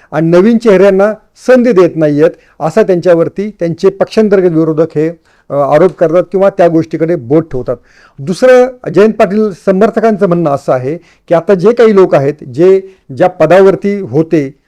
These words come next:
अ, वर्षाव-, पक्षामध्ये फूट पडण्याआधी तर त्या लोकांना आपण संधी द्यायला हवी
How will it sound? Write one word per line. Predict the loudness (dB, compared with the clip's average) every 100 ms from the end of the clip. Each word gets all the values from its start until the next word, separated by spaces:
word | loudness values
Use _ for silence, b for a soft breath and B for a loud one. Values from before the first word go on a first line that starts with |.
| _
अ, | -4 -2 -4 -6
वर्षाव-, | -2 0 0 0 -2 -6 b b
पक्षामध्ये | -8 -4 -2 0 -2 -4 -10 _ -6
फूट | -4
पडण्याआधी | -2 0 0 -2 -4 -8 -14 b b
तर | -4
त्या | 2 4
लोकांना | 4 2 2 2
आपण | 2 -2
संधी | -2 -4 -4
द्यायला | -6 0 2 2
हवी | 0 -2